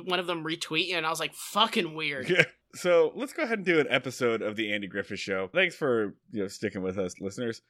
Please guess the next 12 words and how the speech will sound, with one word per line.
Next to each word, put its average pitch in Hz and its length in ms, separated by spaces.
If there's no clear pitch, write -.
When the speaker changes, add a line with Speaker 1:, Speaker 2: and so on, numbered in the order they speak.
Speaker 2:
This 202 180
episode 147 640
is, 185 960
da, 143 80
da, 117 160
da, 104 140
da, 156 440
season 165 500
four, 160 500
episode 131 520
nineteen, 107 640
Hot 202 340